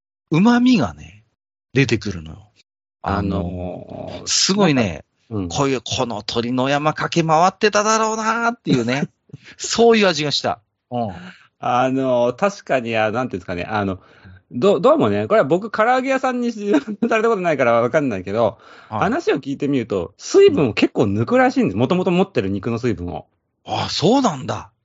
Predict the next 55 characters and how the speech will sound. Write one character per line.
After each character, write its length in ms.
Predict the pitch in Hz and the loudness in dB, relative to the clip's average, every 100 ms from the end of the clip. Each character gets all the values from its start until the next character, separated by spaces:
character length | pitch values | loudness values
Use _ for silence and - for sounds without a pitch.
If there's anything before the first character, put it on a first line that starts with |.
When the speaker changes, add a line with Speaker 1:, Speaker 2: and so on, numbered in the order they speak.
| _ - | _ 0
Speaker 2:
そ 160 | 214 | 2
う 40 | 175 | 4
そ 100 | 160 | 2
う 40 | |
そ 80 | 123 | 2
う 20 | |
そ 60 | 131 | 0
う。 40 | |
Speaker 1:
へ 680 | 151 175 202 220 220 190 - | 0 0 2 2 2 0 -6
ー。 40 | - | -6
あ、 100 | 254 | -4
Speaker 2:
で、 80 | |
そ 200 | 254 285 | -2 -2
れ 140 | - 208 | 0 0
で、 0 | |
Speaker 1:
な 0 | |
る 0 | |
ほ 60 | |
ど 240 | 226 220 262 | 0 0 0
ね。 40 | |
Speaker 2:
な 60 | 240 | 0
ん 20 | |
か 120 | 196 151 | 2 2
味 160 | 156 | 2
付 260 | - - 196 | -8 -2 2
け 40 | |
る 80 | 190 | 2
っ 40 | 202 | 0
て 160 | - | 2
い 40 | 247 | 4
う 20 | |
の 60 | 294 | 2
は 40 | |
聞 100 | 156 | 2
い 20 | |
た 80 | 131 | 0
こ 100 | 110 | 0
と 100 | 98 | -4
あ 60 | 98 | -4
る。 100 | 123 | -6
た 140 | - | 0
だ、 200 | 220 139 - _ - | 0 0 -6 _ -2
Speaker 1:
あ。 80 | 170 | 0
Speaker 2:
あ 20 | |
の 40 | 156 | 0
ね、 100 | 110 | -4
Speaker 1:
う 20 | |
ん 20 | |
う 120 | 101 | -8
ん 40 | - | -14
う 20 | |
ん。 20 | - | -6
Speaker 2:
閣 180 | 453 - - | -6 -6 -4
下 140 | 269 | -2
に、 480 | 214 185 151 135 | 0 0 0 0